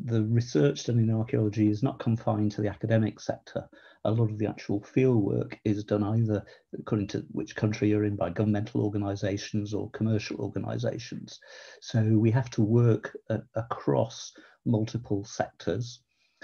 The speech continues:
As Holly already, uh, showed with that brilliant word cloud, uh, slide, we've got a, a rich variety of data types. But comparatively,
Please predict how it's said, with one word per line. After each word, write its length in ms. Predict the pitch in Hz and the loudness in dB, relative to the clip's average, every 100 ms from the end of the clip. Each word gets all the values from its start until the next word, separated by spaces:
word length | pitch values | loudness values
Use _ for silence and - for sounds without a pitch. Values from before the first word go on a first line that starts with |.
| - _ _ 120 | -20 _ _ 0
As 80 | |
Holly 240 | 127 120 110 | 2 4 4
already, 720 | 110 104 101 101 98 98 98 | 4 2 0 -2 -2 -2 -4
uh, 100 | 98 - - 131 - | -4 -8 -10 -10 -6
showed 240 | - 117 | 0 0
with 120 | 104 95 | 0 -2
that 180 | 92 | -2
brilliant 280 | - 104 92 | 0 0 0
word 220 | 107 113 | 0 0
cloud, 420 | 117 98 104 104 - - _ - | -2 -4 -4 -6 -10 -20 _ -12
uh, 100 | - - - | -10 -10 -12
slide, 480 | - - - - - | -4 -4 -4 -6 -6
we've 160 | 110 | -4
got 120 | 101 | -2
a, 180 | 104 101 - | -4 -4 -2
a 120 | 104 | 0
rich 360 | 104 117 120 - | 2 2 2 -4
variety 540 | 98 98 101 - 98 | -4 -2 -4 -4 -6
of 120 | 92 | -4
data 300 | 104 104 104 | 0 0 0
types. 580 | - - - - - - _ _ _ _ _ _ _ - - - - _ - - _ | -4 -4 -4 -6 -12 -20 _ _ _ _ _ _ _ -20 -14 -16 -16 _ -20 -20 _
But 180 | 135 123 | -2 -2
comparatively, 1200 | - 139 120 - 180 165 - 110 - - - | -2 -2 -2 -2 0 0 -2 -6 -6 -6 -6